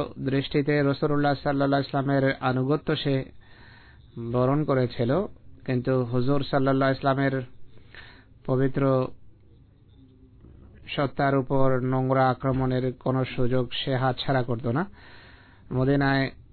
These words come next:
বসবাসের যুগে, আহ, সবসময় এই ঘটনা ঘটত। তার শত্রুতা, তার শত্রুতার মূল কারণ ছিল, রাসূলুল্লাহ সাল্লাল্লাহু আলাইহি ওয়াসাল্লামের মদিনায়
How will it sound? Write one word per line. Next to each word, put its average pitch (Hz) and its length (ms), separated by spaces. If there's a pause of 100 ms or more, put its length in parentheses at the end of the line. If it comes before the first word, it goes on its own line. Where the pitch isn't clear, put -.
(440)
বসবাসের 131 880
যুগে, 127 540 (120)
আহ, 123 220 (280)
সবসময় 135 600 (640)
এই 127 200
ঘটনা 131 600 (500)
ঘটত। 131 320
তার 175 200
শত্রুতা, 165 640 (920)
তার 131 120
শত্রুতার 156 720 (760)
মূল 135 300
কারণ 135 340
ছিল, 156 200 (1120)
রাসূলুল্লাহ 147 540
সাল্লাল্লাহু 143 120
আলাইহি - 0
ওয়াসাল্লামের 143 440
মদিনায় 127 880